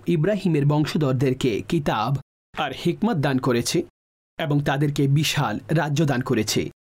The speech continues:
অনেক বড় রাজ্য দান করেছি। এই আয়াতের মধ্যে ইয়াহুদিদের মূল রোগ নির্ণয় করা হয়েছে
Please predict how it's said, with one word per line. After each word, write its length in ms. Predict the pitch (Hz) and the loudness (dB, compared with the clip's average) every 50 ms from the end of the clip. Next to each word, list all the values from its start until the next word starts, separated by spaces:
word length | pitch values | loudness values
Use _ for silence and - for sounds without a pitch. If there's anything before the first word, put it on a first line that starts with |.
| _ - | _ -4
অনেক 260 | 160 160 151 139 135 | -2 0 0 0 2
বড় 220 | 147 151 175 233 | 2 2 2 2
রাজ্য 240 | 220 170 143 131 143 | 0 0 0 0 2
দান 120 | 135 135 131 | 2 0 0
করেছি। 400 | - 123 117 117 - - 196 285 - _ _ _ _ - | 0 0 0 0 0 -2 -4 -4 -4 _ _ _ _ -4
এই 100 | 226 220 | -2 -2
আয়াতের 400 | 147 160 175 220 - 170 139 127 | 0 -2 -2 -2 -2 0 0 2
মধ্যে 400 | 127 127 123 127 143 165 233 339 - | 2 0 0 2 0 0 0 0 0
ইয়াহুদিদের 500 | - 160 170 147 147 151 160 147 156 170 | 0 2 2 2 2 2 2 2 2 2
মূল 240 | 151 156 175 170 143 | 2 2 2 2 2
রোগ 340 | 131 123 156 160 185 160 147 | 2 2 2 2 2 2 2
নির্ণয় 420 | 156 170 160 156 185 151 131 147 | 2 4 4 2 2 2 0 -2
করা 260 | - - 175 165 147 | -2 -2 -2 -2 0
হয়েছে 420 | 135 131 131 120 - - 113 - | 0 0 -2 -2 -2 -2 -4 -4